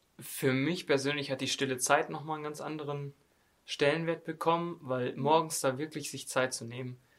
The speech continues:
Speaker 1: und in Ruhe vor Gott zu treten, ihm den Tag in die Hand zu legen und zu sagen, „Gott, ähm, da und da werde ich an meine Grenzen stoßen, bin ich schon an meine Grenzen gestoßen.“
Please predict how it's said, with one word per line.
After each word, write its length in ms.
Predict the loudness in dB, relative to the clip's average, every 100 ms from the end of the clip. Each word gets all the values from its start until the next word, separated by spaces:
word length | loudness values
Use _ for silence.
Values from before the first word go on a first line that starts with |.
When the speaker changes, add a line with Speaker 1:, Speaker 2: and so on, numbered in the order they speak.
| _ _ -6
Speaker 1:
und 220 | -6 -4
in 100 | -4
Ruhe 760 | -4 -4 4 6 8 6 4 -8
vor 240 | -2 0 2
Gott 200 | 0 -2
zu 140 | -4
treten, 640 | -6 -8 -8 -8 -8 -10 _ _ _ _ _
ihm 140 | 0
den 180 | 0 0
Tag 340 | 2 4 4 0
in 120 | -4
die 120 | -4
Hand 160 | -4 -4
zu 160 | -6
legen 460 | -6 -8 -8 -10 -12
und 160 | -12 -12
zu 120 | -6
sagen, 300 | -6 -6 -4
„Gott, 360 | -4 -4 -10 -14 _ _ _ _ _ _ _
ähm, 560 | -2 -2 -2 -8 -10 -14
da 240 | 0 4 6
und 120 | 6
da 140 | 6 8
werde 180 | 6 6
ich 100 | 0
an 80 |
meine 240 | -2 -4 -6
Grenzen 320 | -6 -8 -10
stoßen, 480 | -8 -6 -6 -8 -4
bin 160 | -2 0
ich 100 | -2
schon 120 | -4
an 60 |
meine 160 | -4 -8
Grenzen 300 | -10 -10 -10
gestoßen.“ 640 | -10 -8 -6 -6 -8 -10